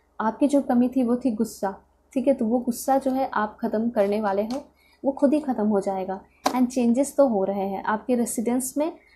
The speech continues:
आपके partner में, मैंने आपको पहले ही बताया था कि आप partner में changes होंगे ही होंगे, यानी इसलिए यहाँ पे दिखाई दे रहा है कि residence में changes हो रहे हैं, ठीक है, partner में,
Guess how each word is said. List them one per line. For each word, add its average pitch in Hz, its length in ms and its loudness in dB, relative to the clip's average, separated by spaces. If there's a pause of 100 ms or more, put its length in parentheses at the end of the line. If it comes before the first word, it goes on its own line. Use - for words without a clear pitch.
(200)
आपके 208 280 0
partner 233 540 2
में, 294 160 0
मैंने 240 200 0
आपको 233 160 -6
पहले 233 260 -2
ही 269 80 2
बताया 240 360 0
था 254 140 0
कि 240 160 -2
आप 220 240 -2
partner 214 300 -2
में 247 180 2
changes 247 440 -4 (100)
होंगे 277 240 2
ही 247 140 2
होंगे, 196 300 0
यानी - 580 -6
इसलिए - 340 0
यहाँ 285 120 2
पे 277 80 0
दिखाई 233 300 2
दे 208 80 0
रहा 208 100 2
है 226 60 -2
कि 247 120 0
residence 220 560 -4
में 247 100 0
changes 247 400 -2
हो 240 80 0
रहे 226 120 -2
हैं, 254 160 -6 (640)
ठीक 254 160 0
है, 294 80 6
partner 247 440 0
में, 254 240 0